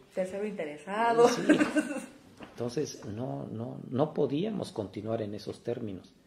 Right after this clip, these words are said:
Speaker 2: Si no hubiera sido por la tecnología y la posibilidad de llevar a cabo audiencias virtuales,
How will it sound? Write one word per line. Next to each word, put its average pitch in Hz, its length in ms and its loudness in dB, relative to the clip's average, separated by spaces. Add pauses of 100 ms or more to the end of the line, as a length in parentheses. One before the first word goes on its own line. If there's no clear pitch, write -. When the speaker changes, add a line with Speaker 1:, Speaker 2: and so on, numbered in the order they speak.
(520)
Speaker 2:
Si 110 260 -6
no 139 200 4
hubiera 170 420 0
sido 151 360 -2
por - 240 -4
la 87 140 -8
tecnología 92 1120 -6
y 104 120 -6
la 101 220 -4
posibilidad 101 800 -4
de 131 140 -2
llevar 101 320 -2
a 117 120 -6
cabo 123 360 0
audiencias 101 760 -6
virtuales, 92 880 -12